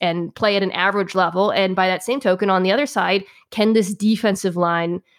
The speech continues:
uh, can the, can Hendrickson and Hubbard and Osai, can one or any of them step up as a, a, you know, a true number one pass rusher? And I think if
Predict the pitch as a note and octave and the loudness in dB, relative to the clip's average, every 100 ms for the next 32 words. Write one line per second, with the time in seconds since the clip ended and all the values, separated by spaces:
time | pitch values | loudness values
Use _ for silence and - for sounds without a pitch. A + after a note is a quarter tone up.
0 | _ - E3+ E3 A3 G#3+ G#3 G3+ F#3+ G#3 | _ -2 0 0 0 0 -2 -4 -6 -2
1 | G#3+ G3+ G#3+ G3 G3 - F#3+ F#3 F#3 F3+ | 0 2 4 2 0 0 2 4 2 0
2 | E3+ F3 F3 F3 E3+ - F3 F3 E3+ F3 | -2 -2 -2 -4 -6 -6 -4 0 0 0
3 | E3+ E3+ F3 E3 E3+ E3+ E3+ F3+ _ _ | -2 -4 -4 -2 0 2 0 -4 _ _
4 | _ - A3 G3+ G3 F3+ F3+ - F#3+ G3+ | _ -6 0 4 4 2 0 -2 0 2
5 | G3 F3+ F#3+ F3+ E3+ E3+ D#3+ D#3+ - E3 | 2 2 2 2 0 -4 -6 -6 -4 -4
6 | - F3 - D#3+ - - D#3+ - - F2+ | -2 -4 -4 -6 -6 -4 -6 -6 -6 -6
7 | - - - - F#3 E3+ E3 E3 F3 F3+ | -6 -10 -10 -6 -4 -4 -4 -6 -4 -4
8 | F3 - - - - F#3 F#3 A3 G3+ F3+ | -6 -8 -10 -12 -6 -2 0 0 0 -4